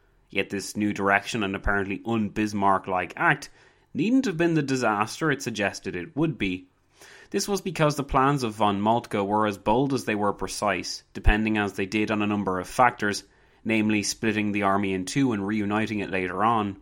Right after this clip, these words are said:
One army would march to Vienna, another would march to halt Vienna's German allies. This strategy was risky but brilliant, so long as a number of factors did not get in the way, namely the smaller German states,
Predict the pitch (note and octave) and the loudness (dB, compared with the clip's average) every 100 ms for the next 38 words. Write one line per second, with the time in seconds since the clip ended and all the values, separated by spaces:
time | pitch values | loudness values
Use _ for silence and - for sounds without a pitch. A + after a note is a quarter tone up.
0 | - - - _ - G#2 G#2 F#2+ G#2+ A2+ | -18 -20 -20 _ -8 -2 2 4 2 0
1 | G2 G2+ F#2+ F2+ - F#2 F#2+ B2 D#3+ B2+ | 0 2 0 0 -4 -4 -2 0 2 2
2 | A2 - _ _ - D3 A3+ A#3 G3+ F3 | 0 -10 _ _ -4 0 2 4 4 4
3 | C#3+ C#3 C#3 - C3 B2+ A2 A2 A2 - | 6 4 4 0 -2 4 4 4 0 -6
4 | A#2 G#2 G2+ G2 F#2+ G2 F#2 F2 F#2+ G2+ | -2 -2 0 -4 -2 -2 -2 -2 0 0
5 | F#2 F#2 F#2 - _ _ _ _ - - | 0 -2 -6 -10 _ _ _ _ -20 -6
6 | G#3+ - G3 F3+ E3+ D#3+ C3+ G#2+ C#3 E3+ | -2 0 0 0 0 2 2 2 0 0
7 | - A#2+ A2+ B2+ - C3 D#3 F#2 F2 - | -2 -2 0 -2 0 2 4 2 -2 -10
8 | - - C3 B2+ B2+ B2+ B2+ A#2+ A2+ G#2+ | -12 -2 4 4 4 4 4 4 2 2
9 | A#2 A2 A#2+ A#2 A2+ G#2 G2 F2+ F#2+ F#2 | 2 2 2 -2 0 0 0 -2 -4 -6
10 | F2 E2+ B2 B2+ G2+ - - - - G#2 | -8 -2 0 2 0 -6 -18 -18 -4 0
11 | A2 A#2+ B2+ G#2+ G2 - A2+ G2+ G#2+ A#2 | 2 2 2 2 0 -2 2 2 2 0
12 | A#2+ - - G#2 F#2+ F2 - D#3 D#3+ B2 | -2 -6 -4 -2 -2 -4 -4 0 0 0
13 | - | -6